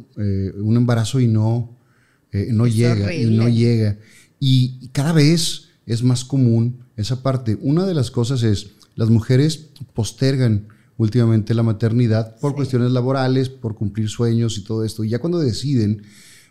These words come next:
Speaker 1: pues ya el cuerpo no es lo mismo los veintes que los treintas o finales de los treintas, y entonces empieza a haber muchos problemas de, de tratar de concebir.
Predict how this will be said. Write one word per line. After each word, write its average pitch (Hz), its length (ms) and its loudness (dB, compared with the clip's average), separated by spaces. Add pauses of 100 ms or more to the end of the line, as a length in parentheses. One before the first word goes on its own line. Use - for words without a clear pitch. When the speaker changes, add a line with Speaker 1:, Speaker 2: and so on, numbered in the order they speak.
(140)
Speaker 1:
pues 117 160 4
ya 113 80 4
el 117 80 0
cuerpo 131 300 -2
no 143 120 2
es 127 60 2
lo 127 80 2
mismo 120 600 0
los 101 400 -4
veintes 110 320 -2
que 123 100 -6
los 120 160 -6
treintas 143 560 -2
o 110 80 -10
finales 101 400 -6
de 131 80 0
los 127 160 0
treintas, 123 460 -4 (260)
y 117 60 -4
entonces 110 260 -2
empieza 120 260 -4
a 123 40 0
haber 117 100 -2
muchos 127 240 -4
problemas 107 600 -2 (280)
de, 98 200 -2
de 95 200 -6
tratar 107 380 -6
de 127 100 -2
concebir. 107 640 -2